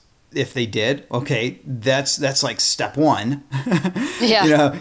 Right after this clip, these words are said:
Speaker 1: 'cause if, if they didn't get that, well,
Speaker 2: Then you
Speaker 1: then,
Speaker 2: could just
Speaker 1: then
Speaker 2: stop right there.
Speaker 1: <laughs> Right, you know,
Speaker 2: <laughs> You
Speaker 1: don't,
Speaker 2: don't need
Speaker 1: don't
Speaker 2: to go any
Speaker 1: ask.
Speaker 2: further.
Speaker 1: Right, you don't have any more questions to ask.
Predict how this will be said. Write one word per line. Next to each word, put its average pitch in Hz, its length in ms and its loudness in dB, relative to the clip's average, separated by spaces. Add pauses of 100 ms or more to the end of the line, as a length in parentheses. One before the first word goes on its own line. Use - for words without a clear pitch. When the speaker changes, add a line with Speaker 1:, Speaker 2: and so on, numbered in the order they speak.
Speaker 1:
'cause 185 140 4
if, 170 100 4
if 175 240 2
they 165 140 4
didn't 214 260 4
get 156 200 4
that, 156 340 4
well, 156 100 2
Speaker 2:
Then 160 100 8
you 170 100 6
Speaker 1:
then, 160 100 4
Speaker 2:
could 156 100 0
just 151 140 4
Speaker 1:
then 180 80 8
Speaker 2:
stop 208 200 2
right 185 200 2
there. 180 180 4
Speaker 1:
<laughs> 233 60 8
Right, 196 340 6
you 196 80 0
know, - 120 6
Speaker 2:
<laughs> - 20 6
You - 60 6
Speaker 1:
don't, 208 200 6
Speaker 2:
don't - 140 4
need 208 60 8
Speaker 1:
don't 202 120 6
Speaker 2:
to - 60 -2
go 180 100 4
any 175 100 4
Speaker 1:
ask. 175 140 -2
Speaker 2:
further. 175 120 -6 (120)
Speaker 1:
Right, 180 300 6
you 170 100 -2
don't 190 160 2
have 180 240 2
any 190 180 0
more 170 180 0
questions 175 500 0
to 165 80 2
ask. 131 460 0